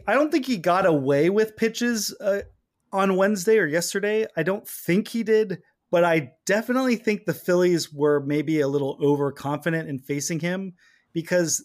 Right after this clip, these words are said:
they didn't have long at bats against him. And so he was able to get out of it unscathed, right? But the, they had a chance. You know, it, it's like, uh, it was Castellanos and Turner, I think, or, you know, one of the other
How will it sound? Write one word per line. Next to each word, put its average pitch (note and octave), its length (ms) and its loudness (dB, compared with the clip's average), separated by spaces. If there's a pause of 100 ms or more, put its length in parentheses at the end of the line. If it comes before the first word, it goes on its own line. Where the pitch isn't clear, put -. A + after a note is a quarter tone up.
they D3 800 0 (100)
didn't F#3 300 -2
have F#3 240 -4
long D#3 240 0
at C#3+ 120 -4
bats C#3+ 280 -4
against E3+ 340 -6
him. F#3+ 300 -8 (420)
And D3+ 340 -2
so D#3+ 200 2
he D3+ 160 -2
was D#3 160 0
able E3+ 160 0
to D3+ 80 0
get C#3+ 160 0
out E3 180 2
of D3 80 0
it C3+ 120 -4
unscathed, C#3 580 -2
right? C#3+ 260 0
But D#3 140 -6
the, D3+ 280 -2
they G#3 140 2
had C4+ 100 2
a F#3 80 2
chance. F3 640 -4 (480)
You D#3 100 -2
know, D3+ 200 4
it, D#3+ 160 2
it's F#3 240 -6
like, D3 240 0
uh, C#3 400 -2
it E3 60 -4
was C#3 280 -6 (140)
Castellanos F3+ 840 -2
and D3 140 -6
Turner, G#3+ 320 -4
I B3 120 -2
think, B3 420 -6 (280)
or, C#3+ 240 -8
you D3 80 -8
know, A#2+ 300 -10
one E3 140 -2
of F3 40 -4
the E3+ 100 2
other F#3+ 320 0